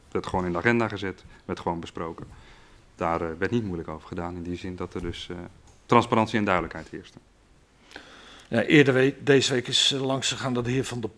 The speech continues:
Speaker 2: Post en de heer de, en de heer De Vries, dat die ook per helikopter de Tour de France, eh,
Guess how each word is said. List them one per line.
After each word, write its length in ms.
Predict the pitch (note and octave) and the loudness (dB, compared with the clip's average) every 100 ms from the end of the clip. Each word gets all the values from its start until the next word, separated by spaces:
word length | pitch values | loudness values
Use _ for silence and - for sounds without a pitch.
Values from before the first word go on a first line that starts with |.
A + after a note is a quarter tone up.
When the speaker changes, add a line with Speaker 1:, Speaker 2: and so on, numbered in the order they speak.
| _ | _
Speaker 2:
Post 440 | D#3+ B2+ - - - | 0 0 -2 -6 -8
en 320 | C3 A#2+ G#2 | -6 -6 -4
de 80 | A#2+ | -4
heer 260 | B2 A2 | -4 -4
de, 140 | G2 F#2 A2+ G2+ | -8 -10 -10 -10
en 120 | - A#2 | -8 -4
de 80 | |
heer 120 | G#2+ A2 | -4 -4
De 80 | |
Vries, 500 | G#2 - C3+ - - - - - - | -8 -6 -4 -4 -6 -12 -20 -20 -12
dat 120 | A2+ | -6
die 100 | B2+ | -6
ook 120 | A#2 - | -8 -8
per 140 | A2 | -4
helikopter 680 | B2 C#3+ A2+ - A2 - C#3 - - - - | 0 2 0 -6 -8 -6 -8 -10 -20 -20 -14
de 140 | A#2 | -8
Tour 180 | - B2 | -2 0
de 60 | A2+ | -2
France, 600 | - C3+ C#3+ - - | -6 -6 -4 -4 -2
eh, 60 | C#3+ | -2